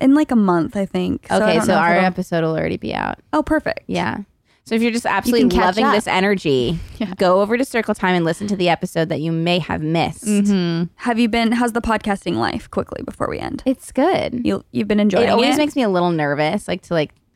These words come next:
Speaker 2: host people. Like, I'm kinda scared.
Speaker 1: <laughs> Really?
Speaker 2: Even though we've been
Speaker 3: We're
Speaker 2: talking
Speaker 3: really
Speaker 2: for an hour
Speaker 3: scared
Speaker 2: already.
Speaker 1: Actually, I feel the same way. When I'm on other people's, I'm like, "Oh, I can breathe." And then when it's
Speaker 3: Yep.
Speaker 1: my own, I'm like,
Speaker 2: Yeah, yeah. So
Speaker 1: Yeah.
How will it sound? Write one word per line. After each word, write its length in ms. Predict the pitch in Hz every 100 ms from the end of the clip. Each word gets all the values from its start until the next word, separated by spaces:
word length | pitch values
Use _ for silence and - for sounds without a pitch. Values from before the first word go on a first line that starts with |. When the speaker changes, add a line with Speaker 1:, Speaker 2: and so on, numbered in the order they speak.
| -
Speaker 2:
host 300 | 160 135 -
people. 260 | 202 185 208
Like, 220 | 226 214
I'm 100 | 156
kinda 220 | 165 170
scared. 500 | 165 - 78 71 - 185 - -
Speaker 1:
<laughs> 180 | 247
Really? 320 | 220 220 233 240
Speaker 2:
Even 100 | 247
though 80 | 247
we've 120 | 233
been 80 | 214
Speaker 3:
We're 80 | 220
Speaker 2:
talking 140 | 214
Speaker 3:
really 220 | 202 190
Speaker 2:
for 80 | 190
an 80 | 175
hour 60 | 139
Speaker 3:
scared 220 | 185 180
Speaker 2:
already. 140 | 165 160
Speaker 1:
Actually, 400 | 156 - 320 330 -
I 140 | 247
feel 200 | 254 320
the 80 | 311
same 260 | - 233 220
way. 120 | 190
When 140 | 214
I'm 220 | - 226 262
on 120 | 247
other 200 | 196 220
people's, 280 | 233 226 240
I'm 60 |
like, 140 | 214 220
"Oh, 80 | 233
I 80 |
can 140 | 214 208
breathe." 300 | 180 180 -
And 120 | 226
then 80 | 240
when 100 | 240
it's 80 | 196
Speaker 3:
Yep. 80 | 170
Speaker 1:
my 120 | 220
own, 100 | 208
I'm 80 | 214
like, 300 | 208 190 - _ -
Speaker 2:
Yeah, 420 | 214 190 113 214 240
yeah. 420 | - 208 165 110 220 226
So 200 | - 190 180 170 165
Speaker 1:
Yeah. 80 | 175